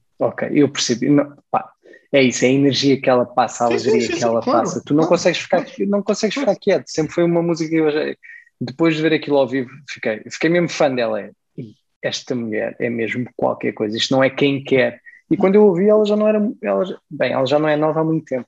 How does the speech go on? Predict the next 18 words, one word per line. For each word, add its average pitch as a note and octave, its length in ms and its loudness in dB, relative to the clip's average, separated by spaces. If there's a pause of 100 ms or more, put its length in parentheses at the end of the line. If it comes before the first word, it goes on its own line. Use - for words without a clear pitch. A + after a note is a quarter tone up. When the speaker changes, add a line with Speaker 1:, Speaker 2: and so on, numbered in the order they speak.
(140)
Speaker 1:
<laughs> - 160 -14
mas - 200 0
ela G3 100 2
realmente - 580 0
já, F3+ 160 -8
Speaker 2:
Sim, A#3 120 0
sim. A3 60 0 (200)
Speaker 1:
já F3 100 0
não F3 120 2
é F3 60 0
nova. D#3+ 360 -4
E D3 260 -2 (100)
dá C3 380 -2
tudo, C#3+ 220 2 (240)
dá B2 200 2 (100)
tudo B2+ 220 2
uma B2+ 200 6
alegria, A#2 680 2